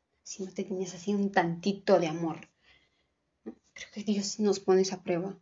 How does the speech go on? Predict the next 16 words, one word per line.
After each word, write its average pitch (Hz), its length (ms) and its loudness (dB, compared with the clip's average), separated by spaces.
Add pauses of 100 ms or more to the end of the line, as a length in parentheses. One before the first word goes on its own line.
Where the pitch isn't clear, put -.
(120)
De 208 100 4
que 214 120 2
si 202 260 2
esa 262 220 2
persona 208 360 0
está 185 200 -4
regresando, 202 640 -4 (100)
porque 415 200 6
nadie 554 320 8
la 523 60 -4
quiso, 679 360 -6
esa 523 180 4
huevada, 480 480 12
nadie 381 160 10
la 320 60 2
quiso. - 360 -2